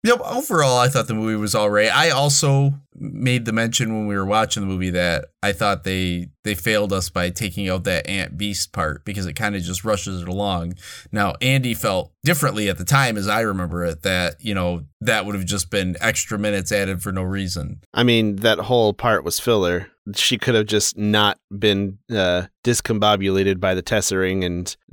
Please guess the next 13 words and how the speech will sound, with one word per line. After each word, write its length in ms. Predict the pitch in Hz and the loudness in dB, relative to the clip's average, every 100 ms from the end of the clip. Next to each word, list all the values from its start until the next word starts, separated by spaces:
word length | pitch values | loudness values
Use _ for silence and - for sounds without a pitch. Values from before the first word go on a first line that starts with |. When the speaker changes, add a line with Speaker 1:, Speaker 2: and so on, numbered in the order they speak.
| 98 | -2
Speaker 2:
gone 260 | 104 101 | 2 2
back 260 | 95 92 - | 4 2 2
in, 200 | 107 95 | 0 2
like 160 | 92 98 | -2 -2
in 80 | |
the 60 | 90 | -2
movie, 500 | 92 98 82 85 85 _ | 0 0 0 -4 -6 _
and 300 | - 90 90 98 | -6 -4 -4 -2
not 180 | 104 | 0
even 220 | 101 95 110 | 0 0 2
needed 300 | 123 101 95 | 4 4 2
Aunt 160 | 90 | 0
Beast. 420 | 90 90 - - | -4 -4 -6 -10